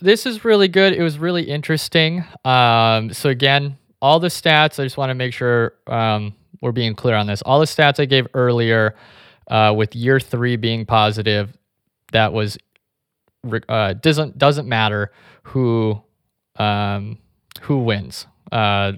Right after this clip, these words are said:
the midterms, whether it's Republicans or Democrats. Now, if we look at just historically how the market returns on a yearly basis, whether we have,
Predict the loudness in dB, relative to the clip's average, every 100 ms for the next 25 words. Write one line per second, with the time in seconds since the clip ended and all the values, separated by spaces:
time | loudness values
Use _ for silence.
0 | -6 -4 -4 -4 -10 -8 -8 -6 -8 -4
1 | -4 -4 -8 -10 -12 -8 -4 -4 -6 _
2 | _ -6 -6 -6 -8 -8 -16 _ -20 _
3 | _ _ _ _ -4 2 2 2 -2 0
4 | 0 0 0 2 2 0 -4 -20 _ _
5 | _ _ _ _ _ _ -2 -2 -2 -6
6 | -6 -8 -2 0 2 2 -2 -4 -2 -4
7 | -6 0 2 2 -2 0 0 0 -4 -6
8 | -8 -6 -4 -4 -2 -2 -2 -4 -4 -2
9 | -2 -2 -2 -2 -4 -6 -6 -14 _ _
10 | _ _ _ -4 -2 0 -4 -4 -2 0
11 | 0 0 -2 -4